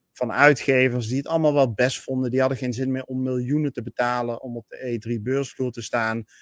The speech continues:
Microsoft ging naar hun eigen pand. Nintendo deed datzelfde. En zo waren er allerlei andere uitgevers en grote partijen die, ja, zich een beetje aan het losmaken van de E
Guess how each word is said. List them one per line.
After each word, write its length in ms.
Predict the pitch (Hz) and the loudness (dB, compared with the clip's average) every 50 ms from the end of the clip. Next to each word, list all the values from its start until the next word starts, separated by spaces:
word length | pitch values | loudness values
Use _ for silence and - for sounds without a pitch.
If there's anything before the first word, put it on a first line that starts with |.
| - _ _ _ _ | -20 _ _ _ _
Microsoft 720 | _ 117 117 117 131 127 - - 120 - - 135 120 - | _ 0 0 2 2 0 0 -2 -4 -4 -2 -4 -6 -4
ging 200 | - 131 135 131 | -4 -4 -2 0
naar 200 | 127 123 123 123 | 0 0 0 0
hun 140 | 131 131 123 | -2 -2 -2
eigen 400 | 110 117 123 127 123 113 127 - | 0 2 2 2 2 0 -4 -4
pand. 480 | _ 123 120 120 123 123 120 - - - _ _ - - _ _ _ _ | _ 0 0 2 0 -2 -4 -6 -10 -16 _ _ -20 -20 _ _ _ _
Nintendo 580 | 113 117 117 107 - 123 127 127 127 127 120 | -6 -4 -4 -2 0 2 2 2 2 2 0
deed 200 | 107 113 107 110 | 0 0 -2 0
datzelfde. 640 | 120 123 - - - 160 156 151 156 139 131 139 135 | -2 -2 -4 2 2 4 4 4 2 2 2 0 2
En 260 | 131 123 123 120 117 | 0 0 -2 -4 -6
zo 160 | 107 113 113 110 | -4 -4 -2 0
waren 280 | 110 107 113 117 113 | 0 0 0 0 -2
er 80 | 110 - | -4 -4
allerlei 460 | - 127 131 135 131 120 113 113 110 | 0 2 4 4 4 4 2 0 0
andere 360 | 113 123 131 127 117 120 110 | 0 -2 -4 -4 -4 -6 -6
uitgevers 720 | 92 113 123 131 123 - - - 123 120 120 110 113 - | -2 0 2 2 0 0 -4 -6 -4 -4 -4 -6 -8 -10
en 140 | - 123 107 | -12 -12 -8
grote 340 | - - 123 123 117 - - | -4 -2 -2 -2 -2 -4 -10
partijen 580 | - 113 - - - 117 113 113 113 113 117 | -14 -16 -10 -4 0 2 2 4 2 2 0
die, 280 | 110 120 120 117 110 - _ _ - - - - _ _ _ _ _ _ | 0 0 0 0 -2 -4 _ _ -20 -20 -20 -20 _ _ _ _ _ _
ja, 160 | _ 147 147 151 | _ 4 4 4
zich 160 | 143 160 151 | 4 2 -2
een 100 | 170 160 | 0 2
beetje 240 | 170 170 165 160 147 | 2 2 2 0 0
aan 140 | 147 147 | 0 0
het 100 | 139 123 | 0 -2
losmaken 640 | 107 113 131 147 175 - - 170 156 151 139 135 - 120 | -2 -4 -6 -6 -8 -8 -4 -2 0 0 0 0 -2 -4
van 180 | 139 139 135 | -2 0 0
de 80 | 131 127 | -2 -2
E 180 | - 131 120 | -2 -4 -4